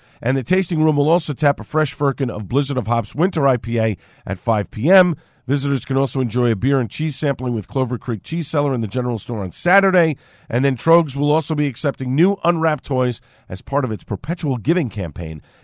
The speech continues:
to benefit Hershey Cocoa Packs. Sunday, it's all about brunch with themed cocktails, uh, and a lot of other cool stuff.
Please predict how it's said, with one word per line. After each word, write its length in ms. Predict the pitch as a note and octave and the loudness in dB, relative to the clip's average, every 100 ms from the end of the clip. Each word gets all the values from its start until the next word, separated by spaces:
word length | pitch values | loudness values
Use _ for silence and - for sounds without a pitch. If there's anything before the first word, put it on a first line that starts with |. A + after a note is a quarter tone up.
| - | -6
to 60 | |
benefit 360 | G#2 B2+ A2+ G#2+ - _ | 0 0 0 -6 -8 _
Hershey 320 | C#3+ D3 D#3+ | -4 -4 -4
Cocoa 420 | C#3+ A#2+ A2 F#2+ F2 | -6 -4 -2 -4 -6
Packs. 560 | - F3+ G3+ - - _ _ _ | 0 2 2 -2 -16 _ _ _
Sunday, 360 | - G#3 G#3 F#3 | 2 4 4 2
it's 140 | F3 | 2
all 120 | F3 | 2
about 220 | D#3+ D3+ | 4 2
brunch 240 | D3 D3 B2+ | 2 0 0
with 160 | A#2+ | -4
themed 220 | D3 C#3 A#2+ | -2 -2 0
cocktails, 640 | B2+ - B2+ A#2+ G#2+ - _ _ _ | -2 0 0 0 -2 -8 _ _ _
uh, 240 | G#2+ G#2 - | -2 0 0
and 80 | A#2+ | -2
a 60 | |
lot 180 | A#2+ B2 | 2 2
of 80 | A#2 | 2
other 140 | A2 | 0
cool 240 | - A#2+ G2+ | -2 -2 -2
stuff. 340 | A#2+ A2+ | 0 0